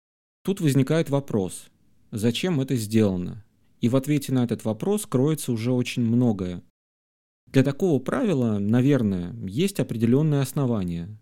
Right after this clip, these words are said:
Ведь, э, при обгоне водитель может превысить скорость. Также сложно контролировать скорость до одного километра в час в движении.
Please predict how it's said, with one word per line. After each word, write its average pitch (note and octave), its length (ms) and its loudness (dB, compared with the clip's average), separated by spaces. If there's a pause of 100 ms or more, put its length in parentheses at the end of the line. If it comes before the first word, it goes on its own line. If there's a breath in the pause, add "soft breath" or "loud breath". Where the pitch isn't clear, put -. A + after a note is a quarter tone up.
(560)
Ведь, C#3 320 0
э, B2+ 300 4
при C#3 240 2
обгоне B2+ 500 2
водитель A#2+ 460 0
может B2+ 400 0
превысить D3 480 0
скорость. - 720 -4 (480)
Также C3+ 580 0
сложно D#3 420 0
контролировать B2+ 600 0
скорость - 720 -6
до B2 400 6
одного B2 320 2
километра A#2+ 520 0
в G#2+ 60 -6
час C3 280 -2
в A2 80 -6
движении. G#2+ 680 0